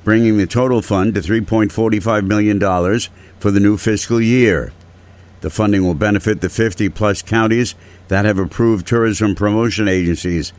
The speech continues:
especially counties with many tourism attractions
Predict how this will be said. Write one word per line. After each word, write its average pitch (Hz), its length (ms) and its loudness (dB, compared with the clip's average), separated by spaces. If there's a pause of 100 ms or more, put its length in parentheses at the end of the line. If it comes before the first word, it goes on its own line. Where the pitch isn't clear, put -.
(380)
especially 113 560 0
counties 87 500 0
with 101 120 0
many 107 260 2
tourism 110 420 -2
attractions 104 680 -2